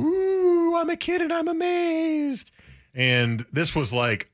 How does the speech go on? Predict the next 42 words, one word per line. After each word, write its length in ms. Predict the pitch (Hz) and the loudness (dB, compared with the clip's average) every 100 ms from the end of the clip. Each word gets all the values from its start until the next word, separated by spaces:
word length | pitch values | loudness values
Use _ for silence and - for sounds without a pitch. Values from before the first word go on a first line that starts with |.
| - | -2
"Oh, 220 | 156 131 | 0 2
I'm 380 | 135 151 123 101 | 2 2 0 -2
in 240 | 113 131 | -2 -2
the 80 | 92 | -4
scene." 420 | - 110 104 71 - - _ _ | -6 -6 -6 -8 -18 -20 _ _
And 160 | - 147 | -2 2
that 160 | 202 208 | 4 4
was 140 | 143 | 2
really 180 | 160 151 | 0 0
cool 240 | - 151 | -2 -2
and 80 | 131 | 0
really 160 | 123 123 | 0 0
well 200 | 117 110 | 0 0
done. 260 | 113 131 | 0 -2
So 120 | 135 | -4
the 100 | 143 | -6
movie, 420 | 156 190 180 165 - - _ _ _ _ _ - | -4 -4 -2 -4 -6 -14 _ _ _ _ _ -4
look, 180 | 175 165 | -2 0
the, 160 | 180 185 | -4 -2
you 120 | 180 | -2
can 120 | 190 | -2
criticize 440 | 156 170 156 160 135 | 0 0 2 0 0
the 40 | |
movie. 160 | 139 147 | -2 0
I 120 | 180 | 0
actually 200 | 180 151 | 0 -2
don't 140 | 131 | -2
hate 180 | 120 123 | -2 -2
the 60 | 120 | -2
movie. 280 | 101 107 110 | -2 0 -2
I 60 | |
think 180 | 104 110 | -2 -4
it's 120 | 107 | -6
solid. 340 | - 98 110 104 | -4 -2 -2 -2
I 60 | |
mean, 140 | 101 98 | -4 -6
you've 120 | 101 | -8
seen 160 | 123 | -6
it 60 | 107 | -6
before. 300 | 90 - 117 | -8 -6 -4
It's 80 | 135 | -4
Pocahontas. 500 | 131 107 78 78 - | -6 -8 -10 -14 -16